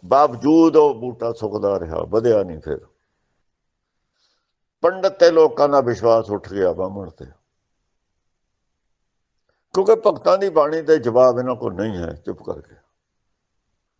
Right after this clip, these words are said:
ਭਗਤਾਂ ਦੀ ਗੁਰਬਾ-, ਉਹਨਾਂ ਦੇ ਅਰਥ ਜੂੜ ਬਦਲੇ ਨੇ ਇਹਨਾਂ ਨੇ, ਬਚਾ ਕਰ ਲਿਆ ਥੋੜਾ ਜਿਹਾ।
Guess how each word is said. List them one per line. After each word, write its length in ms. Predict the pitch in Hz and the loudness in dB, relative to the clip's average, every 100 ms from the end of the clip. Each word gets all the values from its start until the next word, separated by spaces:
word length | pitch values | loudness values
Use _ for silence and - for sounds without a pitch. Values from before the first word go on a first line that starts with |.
| _ _ _ _ _ _ _ _ 135 | _ _ _ _ _ _ _ _ -4
ਭਗਤਾਂ 360 | 117 - 160 | -2 0 0
ਦੀ 180 | 170 160 | 0 0
ਗੁਰਬਾ-, 420 | - 143 127 - - _ - | 2 2 2 -6 -12 _ 0
ਉਹਨਾਂ 220 | 160 294 | 4 4
ਦੇ 100 | 220 | 4
ਅਰਥ 240 | 180 156 156 | 2 0 -2
ਜੂੜ 280 | 160 208 202 | 2 4 4
ਬਦਲੇ 400 | 165 131 107 90 | 2 0 -4 -4
ਨੇ 80 | |
ਇਹਨਾਂ 200 | 98 92 | -6 -8
ਨੇ, 100 | 76 - _ _ _ _ _ _ _ | -10 -18 _ _ _ _ _ _ _
ਬਚਾ 440 | 95 117 139 165 165 | -6 -2 2 2 2
ਕਰ 180 | 147 147 | 0 2
ਲਿਆ 240 | 147 135 | 4 2
ਥੋੜਾ 420 | - 110 104 98 | 2 0 4 2
ਜਿਹਾ। 360 | 85 85 73 | 2 -4 -6